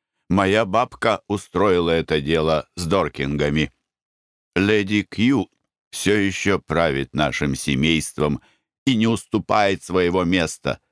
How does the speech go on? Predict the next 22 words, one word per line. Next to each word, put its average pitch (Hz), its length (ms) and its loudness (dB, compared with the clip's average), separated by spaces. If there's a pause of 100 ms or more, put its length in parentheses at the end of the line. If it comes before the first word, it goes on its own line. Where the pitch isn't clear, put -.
(500)
Старики 82 760 0
все 73 300 -2
знают. 69 640 -4 (560)
Он 147 280 0
малый 123 420 0
бойкой, 87 760 0 (640)
умница 165 680 0
в - 60 -20
своем 73 460 0
роде. 65 420 -2 (840)
Если 104 460 0
захочет, 98 760 -2
он 87 160 0
может 82 440 0
быть 73 260 -4
любезным 80 800 0
с - 120 -6
известными 76 720 0
людьми 73 540 0 (520)
и 101 80 0
понравится 80 800 -2
им. 69 320 0